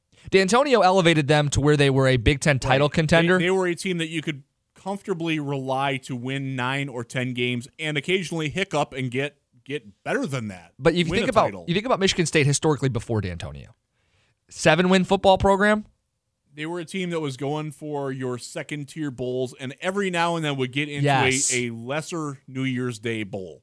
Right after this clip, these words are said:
Speaker 1: If D'Antonio
Speaker 2: The,
Speaker 1: retires
Speaker 2: the Outback Bowl, the Buffalo Wild Wings Bowl, which might actually be the same bowl. I don't even know.
Speaker 1: Whether D'Antonio stays or retires, it feels like the program is back into the seven and six mindset. Seven and six, seven and six. Maybe they beat Michigan some years. Maybe they go
Speaker 2: Yeah.
Speaker 1: eight and five some year.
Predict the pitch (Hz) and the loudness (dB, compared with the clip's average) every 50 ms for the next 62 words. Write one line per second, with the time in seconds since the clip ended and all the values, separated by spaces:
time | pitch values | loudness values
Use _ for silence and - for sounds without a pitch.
0 | _ _ 156 160 - - 175 180 170 - 208 208 220 214 208 202 202 185 127 - | _ _ -2 -2 2 2 2 2 2 2 2 2 4 4 4 4 4 2 0 -4
1 | - _ _ _ _ _ _ _ _ _ _ _ _ 143 147 131 143 180 170 165 | -10 _ _ _ _ _ _ _ _ _ _ _ _ -2 -2 -2 2 4 4 6
2 | 165 165 165 160 156 143 139 - - 139 123 120 - 135 120 117 117 110 98 131 | 6 6 4 4 2 2 0 0 -2 -4 -4 -4 -6 -6 -4 -4 -4 -4 -4 -4
3 | 131 - 160 147 131 120 117 120 120 123 113 113 107 107 - - 101 98 98 - | -6 -4 -6 -6 -6 -4 -2 -4 -4 -4 -6 -10 -10 -12 -12 -14 -12 -12 -12 -12
4 | - - 113 110 110 - 110 104 - 117 104 107 101 98 - - 101 95 90 98 | -14 -14 -14 -12 -12 -12 -14 -14 -14 -12 -12 -12 -12 -12 -12 -12 -12 -12 -10 -10
5 | 98 92 90 92 95 101 98 92 92 92 95 98 92 - _ _ _ - - _ | -12 -10 -10 -12 -12 -12 -12 -14 -16 -18 -20 -20 -20 -20 _ _ _ -20 -20 _
6 | _ - - - - - - - 190 202 220 208 208 196 220 226 240 240 214 - | _ -20 -20 -20 -20 -20 0 2 6 8 8 8 8 6 4 4 4 4 2 4
7 | - 185 175 165 170 151 135 120 - - 160 156 143 131 127 135 - 175 180 175 | 2 2 4 4 4 2 2 0 2 2 4 4 4 2 0 0 0 2 2 2
8 | 175 147 131 - 160 160 143 151 151 143 131 117 120 151 147 151 - 156 139 131 | 2 0 -2 0 0 2 4 4 2 2 2 2 4 4 4 4 2 2 2 2
9 | 123 120 - 151 135 131 127 123 113 - - 131 - - 123 113 110 110 101 - | 2 2 4 4 4 4 4 2 2 2 0 0 0 0 0 0 0 0 -2 -4
10 | - 85 76 - _ _ _ _ _ _ _ _ _ _ _ _ _ _ - - | -6 -8 -10 -10 _ _ _ _ _ _ _ _ _ _ _ _ _ _ 2 4
11 | 165 175 190 196 180 - 180 180 - - - 175 180 180 175 - 180 170 - - | 4 6 4 2 2 2 2 0 2 4 4 4 6 4 4 4 2 2 2 2
12 | 156 165 180 180 180 180 190 180 180 165 - 165 180 175 - 185 175 175 175 180 | 0 2 4 4 4 4 2 2 2 2 2 2 0 0 0 0 0 2 2 2
13 | 165 - 160 170 180 180 160 180 175 175 190 - 175 156 - 170 165 170 175 151 | 2 2 2 2 4 4 6 6 6 6 4 2 0 2 4 4 6 6 4 2
14 | - - 175 165 165 165 170 | 4 4 4 4 6 4 2